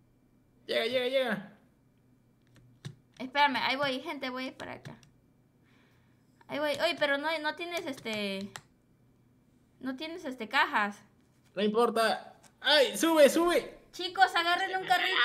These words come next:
Speaker 1: ¡Ay,
Speaker 2: Agárrenle
Speaker 1: no sube!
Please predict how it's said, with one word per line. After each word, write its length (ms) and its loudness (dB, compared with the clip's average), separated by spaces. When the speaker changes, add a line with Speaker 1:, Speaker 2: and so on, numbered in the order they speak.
Speaker 1:
¡Ay, 0 -
Speaker 2:
Agárrenle 560 8
Speaker 1:
no 160 10
sube! 1300 8